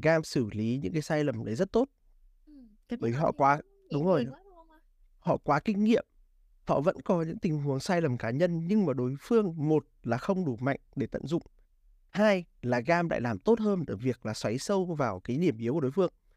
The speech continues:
Speaker 1: Cả hai bên đều có điểm yếu thì Gam là đội làm tốt hơn trong việc là tận dụng điểm yếu của đối phương. Còn đối thủ của Gam trong trận đấu đầu tiên là S E thì lại không làm được việc là tận dụng sai lầm của Gam.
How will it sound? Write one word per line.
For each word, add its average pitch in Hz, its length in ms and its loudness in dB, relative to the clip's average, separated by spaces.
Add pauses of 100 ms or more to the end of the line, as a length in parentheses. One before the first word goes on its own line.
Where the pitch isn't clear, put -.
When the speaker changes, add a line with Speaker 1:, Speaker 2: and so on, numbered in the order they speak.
(340)
Speaker 1:
Cả 135 120 4
hai 196 240 2
bên 196 180 0
đều 139 120 0
có 135 100 -2
điểm 156 140 0
yếu 113 240 -4 (380)
thì 147 240 -2
Gam 196 280 4
là 131 80 0
đội 135 200 0
làm 117 200 -4
tốt 233 120 4
hơn 220 180 2
trong 175 180 -2
việc 160 260 0
là 107 140 -6
tận - 180 -4
dụng 190 180 2 (220)
điểm 131 140 -2
yếu 123 160 0
của 170 60 0
đối 131 100 0
phương. 170 200 -2 (760)
Còn 147 160 0
đối 160 120 4
thủ 202 220 4
của 120 80 2
Gam 156 360 0 (600)
trong 180 140 -2
trận - 120 0
đấu 123 100 2
đầu 147 180 0
tiên 156 300 2
là 120 240 0
S 156 40 0
E 147 140 -2
thì 139 120 -8
lại - 180 -6
không 220 360 0
làm 131 240 0
được 113 140 -6
việc 156 300 -2
là 113 120 -2
tận 139 180 -4
dụng 151 140 -6
sai 175 100 2
lầm 147 100 0
của 110 80 -6
Gam. 117 180 -6